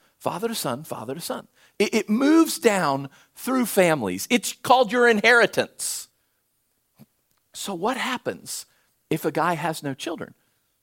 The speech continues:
It should go to his sons. If he has no sons, it can go to his daughters. They have to marry in their clan because you gotta keep the inheritance in this geographical location.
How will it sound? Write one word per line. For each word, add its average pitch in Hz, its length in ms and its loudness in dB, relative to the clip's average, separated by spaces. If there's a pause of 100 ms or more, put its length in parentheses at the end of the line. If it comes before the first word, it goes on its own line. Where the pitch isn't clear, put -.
(500)
It - 120 2
should 302 280 2
go 233 160 8
to 208 80 8
his 175 160 4
sons. 151 600 2
If 185 60 0
he 190 120 2
has 226 200 6
no 254 140 2
sons, 190 340 2
it 196 100 -6
can 214 140 -4
go 208 140 6
to 190 80 8
his 156 120 4
daughters. 165 540 6 (220)
They 254 160 8
have 277 240 4
to 226 80 0
marry 247 300 8
in 254 200 4
their 208 140 6
clan 262 720 4 (200)
because 180 220 0
you 202 80 0
gotta 254 320 8
keep - 360 0
the 226 120 0
inheritance 214 880 4 (300)
in 269 200 4
this 220 180 4
geographical 190 800 2
location. 226 540 0